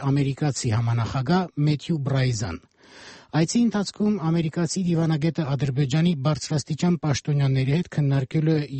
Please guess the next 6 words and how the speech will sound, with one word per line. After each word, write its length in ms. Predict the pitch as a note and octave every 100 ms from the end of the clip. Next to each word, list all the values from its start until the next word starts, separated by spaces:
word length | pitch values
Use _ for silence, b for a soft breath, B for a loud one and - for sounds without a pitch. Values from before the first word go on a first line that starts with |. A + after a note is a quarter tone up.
| C3
երկկողմ 440 | D#3+ - E3+ D3+ B2
հարաբերությունների, 840 | C#3 C3+ C3 B2+ - C3 C#3 D3+ G3+ - B B B B E3
ինչպես 320 | - G#3 -
նաև 240 | G#3 F#3+ - C#3+
Լեռնային 480 | D#3+ E3 F3 F#3+ E3+
Ղարաբաղի 500 | E3 D#3 C#3 D3+ F3